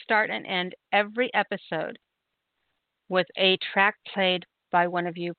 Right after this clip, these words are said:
po-, or track from one of you poets. So if you have something recorded and you want to send it to me in the M P three format, you can do that by emailing me at the word that is in there, T H E, the speakeasy cafe at gmail dot com,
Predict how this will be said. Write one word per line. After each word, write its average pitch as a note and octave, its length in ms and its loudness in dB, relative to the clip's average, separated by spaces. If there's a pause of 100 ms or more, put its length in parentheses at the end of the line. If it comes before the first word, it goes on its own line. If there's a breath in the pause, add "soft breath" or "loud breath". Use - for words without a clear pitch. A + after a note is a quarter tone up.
po-, E3+ 100 -6
or F3 120 -4 (220)
track F#3+ 180 2 (100)
from G3+ 120 -10
one F#3 100 -2
of F3 80 -2
you E3 80 -2 (100)
poets. - 320 -4 (440 loud breath)
So G3 240 4
if - 160 -8
you A#3 140 -2
have B3 220 0
something A#3 320 -6
recorded G#3+ 540 -4
and G#3 100 -8
you G3 100 -6
want F3+ 120 -2
to F3 160 -10
send F#3+ 160 0
it G3 80 -10 (140)
to G#3 80 -8
me G3+ 260 -6
in F3+ 80 -6
the F#3 140 -8
M G#3 160 -4
P - 240 -12 (100)
three G3 160 0 (100)
format, F#3+ 420 2 (440 loud breath)
you F#3+ 140 -4
can F#3 160 -2
do F#3+ 160 0
that G3+ 260 2
by F3+ 240 2
emailing F3+ 500 0
me F#3 280 -4 (320 loud breath)
at F3 260 4 (120)
the F3+ 120 -6
word F#3+ 240 2
that F3+ 140 2
is G3 120 -2
in F#3+ 80 -4
there, F#3 140 -2 (100)
T F3+ 100 -2
H - 180 -4
E, F#3+ 160 -6 (260 loud breath)
the G3+ 180 2
speakeasy A#3 440 -4
cafe A3 640 0
at - 140 -6 (120)
gmail F#3+ 460 0
dot G#3 160 0 (100)
com, F3+ 260 2